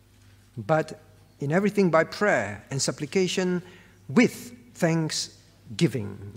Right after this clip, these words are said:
With thanksgiving. The A is to acknowledge. Acknowledge the goodness of God in many other areas. You know, when we worry,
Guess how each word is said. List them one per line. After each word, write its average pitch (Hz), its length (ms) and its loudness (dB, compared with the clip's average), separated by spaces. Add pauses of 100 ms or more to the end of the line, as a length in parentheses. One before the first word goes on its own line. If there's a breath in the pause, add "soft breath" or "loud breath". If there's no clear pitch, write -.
With - 520 2
thanksgiving. 143 1120 -4
The 185 200 2
A 226 380 6 (260 loud breath)
is 190 520 4
to 185 340 2
acknowledge. 160 1120 0 (560 soft breath)
Acknowledge 233 960 4 (1600)
the 151 100 4
goodness 196 840 2
of 117 180 -2
God 170 400 6
in 135 180 2
many 185 440 4
other 147 400 0
areas. - 680 -8 (2250 soft breath)
You 160 80 -2
know, 214 100 8
when 196 180 6
we 165 80 8
worry, 185 420 8